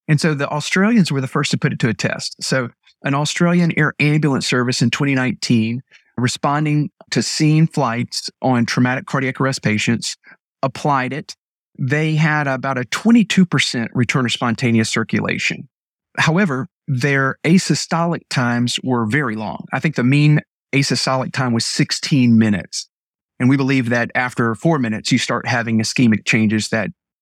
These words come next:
kill organs. And so a lot of these patients, I don't think anyone left the hospital neurologically intact. But it was interesting because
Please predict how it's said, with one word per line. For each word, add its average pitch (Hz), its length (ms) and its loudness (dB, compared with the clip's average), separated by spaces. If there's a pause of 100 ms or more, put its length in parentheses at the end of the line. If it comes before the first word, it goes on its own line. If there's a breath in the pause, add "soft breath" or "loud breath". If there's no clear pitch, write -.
(280)
kill 127 240 -2
organs. 110 640 -2
And 123 120 2
so 135 140 -2
a 135 40 -2
lot 147 160 -2
of 139 40 -4
these 123 160 -4
patients, 113 600 -2 (340)
I 120 80 -2
don't 139 100 -4
think 131 160 -6
anyone 127 520 0 (120)
left 123 460 -2
the 120 80 -2
hospital 113 760 -2
neurologically 113 720 0
intact. - 560 -8 (240)
But 208 100 0
it 220 40 0
was 226 160 -2
interesting 220 480 -2
because - 360 -2